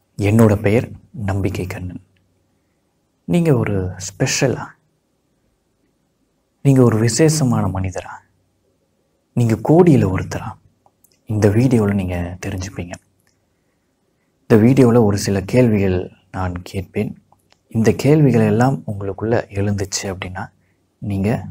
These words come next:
ஒரு ஸ்பெஷலுங்க. நீங்க ஒரு விசேஷமான மனிதர், நீங்க கோடியில ஒருத்தர்.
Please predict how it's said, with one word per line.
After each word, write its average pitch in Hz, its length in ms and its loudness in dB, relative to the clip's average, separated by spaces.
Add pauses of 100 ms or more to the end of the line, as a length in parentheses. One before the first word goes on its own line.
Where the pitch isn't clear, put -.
(200)
ஒரு 92 180 -4
ஸ்பெஷலுங்க. 90 560 -10 (880)
நீங்க 98 240 -4
ஒரு 90 180 -2
விசேஷமான 98 720 -2
மனிதர், 92 340 -6 (160)
நீங்க 95 220 -10 (120)
கோடியில 110 440 -6
ஒருத்தர். - 320 -20